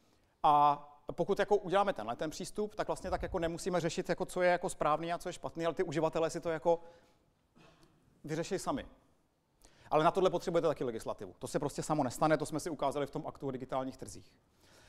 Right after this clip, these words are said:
A druhá věc, která je velmi důležitá, je to, že samozřejmě tyhle korporace vždycky budou říkat, že jako regulace je špatná. Ale ona je dobrá regulace, ona je špatná regulace.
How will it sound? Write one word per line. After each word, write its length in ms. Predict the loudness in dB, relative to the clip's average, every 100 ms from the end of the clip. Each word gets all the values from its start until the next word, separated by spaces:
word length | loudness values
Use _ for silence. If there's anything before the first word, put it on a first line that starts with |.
| -8
A 100 | -2
druhá 360 | 4 6 8 10
věc, 220 | 8 2
která 260 | 4 8 8
je 80 | 8
velmi 220 | 6 4
důležitá, 460 | 4 4 2 4
je 120 | 6 6
to, 320 | 6 6 4
že 260 | 2 4 4
samozřejmě 520 | 4 4 4 4 2
tyhle 200 | 2 2
korporace 420 | 2 2 2 2
vždycky 240 | 0 -2 0
budou 180 | 2
říkat, 260 | 2 4 4
že 100 | 6
jako 260 | 4 4 4
regulace 340 | 4 2 2
je 60 | -4
špatná. 340 | -6 -8 -12 -14 _ _ _ _ _ _ -20 _ _ _ _ _ 0
Ale 140 | 2
ona 160 | 6 6
je 100 | 4
dobrá 240 | 4 6
regulace, 380 | 6 4 2 4
ona 120 | 0
je 40 | 0
špatná 300 | -4 -2 -2
regulace. 440 | -2 -8 -12 -16